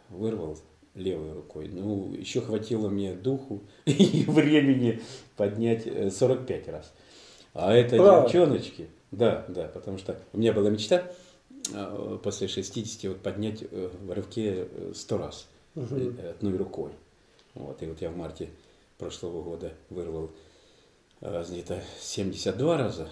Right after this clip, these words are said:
Speaker 1: Думаю, вот через, вот через пару лет я смогу, наверное, э, сто раз вырвать. Ну, как-то
Speaker 2: Это
Speaker 1: поехали.
Speaker 2: гиря сколько? Двадцать четыре?
Speaker 1: Двадцать четыре килограмма,
Speaker 2: Двадцать четыре,
Speaker 1: да.
Speaker 2: ага.
Speaker 1: И вот я поехал на чемпионат области.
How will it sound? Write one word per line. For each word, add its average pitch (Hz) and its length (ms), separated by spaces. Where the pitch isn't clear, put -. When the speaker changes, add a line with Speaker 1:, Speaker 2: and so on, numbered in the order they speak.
Speaker 1:
Думаю, 73 300
вот 147 380
через, 131 400
вот 143 420
через 131 220
пару 139 240
лет 160 200
я 127 260
смогу, 127 420
наверное, 117 640
э, 98 160
сто 127 240
раз 82 260
вырвать. 73 360
Ну, 269 260
как-то 233 380
Speaker 2:
Это 147 100
Speaker 1:
поехали. 190 380
Speaker 2:
гиря 170 160
сколько? 151 320
Двадцать 160 240
четыре? 190 120
Speaker 1:
Двадцать 180 180
четыре 151 180
килограмма, 143 340
Speaker 2:
Двадцать 196 180
четыре, 139 60
Speaker 1:
да. 127 260
Speaker 2:
ага. - 140
Speaker 1:
И 196 120
вот 226 260
я 185 40
поехал 165 360
на 160 80
чемпионат 151 440
области. 101 520